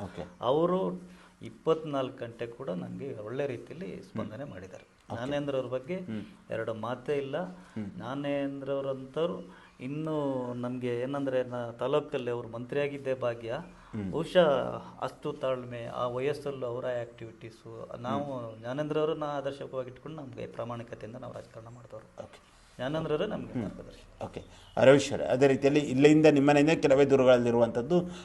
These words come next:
Speaker 1: ಒಂದು ಸೇತುವೆ ನಾವು ಬರ್ತಾ ನೋಡ್ತೇವೆ. ಆ, ಆ ಒಂದು ಸೇತುವೆಗೆ ಕೂಡ ಹೋರಾಟಗಳು ನಡೆದಿತ್ತು, ಚುನಾವಣಾ ಬಹಿಷ್ಕಾರಗಳು ಕೂಡ ನಡೀತು.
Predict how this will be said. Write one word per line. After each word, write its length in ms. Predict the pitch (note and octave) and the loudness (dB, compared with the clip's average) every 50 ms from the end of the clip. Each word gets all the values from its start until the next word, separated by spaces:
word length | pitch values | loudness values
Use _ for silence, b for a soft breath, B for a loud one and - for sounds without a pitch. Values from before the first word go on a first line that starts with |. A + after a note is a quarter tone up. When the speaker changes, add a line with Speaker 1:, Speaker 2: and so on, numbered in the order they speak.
| B - | B 2
Speaker 1:
ಒಂದು 200 | C3 C3+ B2 B2 | 4 4 6 4
ಸೇತುವೆ 420 | - - D3 D#3 D#3 D#3 D#3+ D#3 | 6 8 8 8 10 10 10 10
ನಾವು 260 | C#3 B2 A#2 A2+ A2 G#2 | 10 10 10 8 6 4
ಬರ್ತಾ 280 | G#2+ G#2 G#2 - A2+ | 2 0 0 0 0
ನೋಡ್ತೇವೆ. 360 | G2+ G2 F#2 F2+ - F#2 F2 - b b b b b b | -2 -2 -4 -4 -4 -4 -6 -6 b b b b b b
ಆ, 60 | - | 6
ಆ 280 | A#2+ B2 B2 A#2+ C3+ D3 | 8 8 12 12 12 12
ಒಂದು 260 | D3+ D3+ D3 C#3+ C#3 | 12 12 10 6 4
ಸೇತುವೆಗೆ 560 | C#3 - D3+ D3+ D#3 E3 F3 F3 E3+ D#3+ D#3 | 4 8 8 8 8 10 10 12 12 12 12
ಕೂಡ 220 | D3 D3 D#3 D3+ D3 | 10 8 10 10 10
ಹೋರಾಟಗಳು 580 | B2+ A#2+ B2+ C3+ C#3 C3+ B2+ C3+ B2+ B2+ B2 | 10 10 10 10 10 10 10 8 8 8 8
ನಡೆದಿತ್ತು, 420 | A#2 A#2+ A#2+ A2+ A2+ F#2+ - B2 A#2+ | 8 6 4 4 0 -2 -2 -2 -2
ಚುನಾವಣಾ 360 | A#2 - B2 B2+ C3 B2+ B2 | 0 0 2 4 4 4 4
ಬಹಿಷ್ಕಾರಗಳು 640 | A#2 B2 B2 A#2+ - - C3+ A#2+ A#2 A2+ A2+ A2 G#2+ | 4 2 0 0 2 4 6 6 6 6 4 2 0
ಕೂಡ 160 | - A2+ A#2 | -2 -2 -2
ನಡೀತು. 420 | A2+ G#2+ G2+ G2 F2 - - B | -2 -2 -4 -6 -6 -8 -8 B